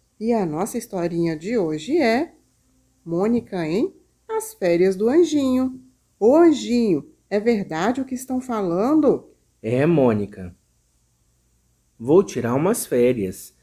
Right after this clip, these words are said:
Speaker 2: Eu bem que estava precisando.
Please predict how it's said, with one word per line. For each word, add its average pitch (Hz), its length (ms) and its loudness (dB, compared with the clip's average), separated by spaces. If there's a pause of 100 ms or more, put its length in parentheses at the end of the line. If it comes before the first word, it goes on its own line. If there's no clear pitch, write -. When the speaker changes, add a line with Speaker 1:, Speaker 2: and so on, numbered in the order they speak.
(300)
Speaker 2:
Eu 175 160 8
bem 143 280 6
que 220 120 -6
estava 156 400 -2
precisando. 131 1000 -2